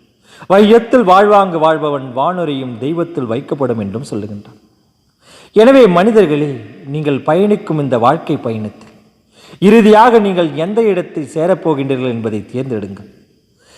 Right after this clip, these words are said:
கண்கள் இருந்தும் உண்மைத்தன்மையை உணர்ந்து உற்று காண முடியாது. நீ இருக்கும் இடத்தை அறிய முடியாத இருள் உலக வாழ்க்கையை தேர்ந்தெடுக்கப் போகின்றீர்களா? அல்லது இருளில் இருந்து நீங்கி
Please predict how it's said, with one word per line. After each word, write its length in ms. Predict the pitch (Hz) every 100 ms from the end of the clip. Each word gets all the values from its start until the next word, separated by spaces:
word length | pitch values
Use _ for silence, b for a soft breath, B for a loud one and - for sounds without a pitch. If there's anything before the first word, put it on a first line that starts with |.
| b -
கண்கள் 360 | 208 220 220
இருந்தும் 460 | 190 170 160 151 123 113 120
உண்மைத்தன்மையை 760 | 165 196 190 185 151 147 139 120
உணர்ந்து 380 | 120 147 139 123
உற்று 320 | 127 175 156
காண 300 | 135 143 151
முடியாது. 480 | 117 107 110 104 - _ _ _ _ B B B
நீ 220 | 208 208
இருக்கும் 380 | 208 254 202 208
இடத்தை 420 | 185 170 170 151
அறிய 280 | 139 185 190
முடியாத 460 | 165 147 143 139
இருள் 260 | 123 135 190
உலக 320 | 175 151 139
வாழ்க்கையை 480 | 127 123 - 123 107
தேர்ந்தெடுக்கப் 600 | 135 156 156 127 123 -
போகின்றீர்களா? 560 | 107 104 104 98 101 110 _ _ _ _ _ _ B B B
அல்லது 340 | 214 233 214 175
இருளில் 360 | 214 254 247 214
இருந்து 280 | 190 175
நீங்கி 580 | 143 139 131 131 110 101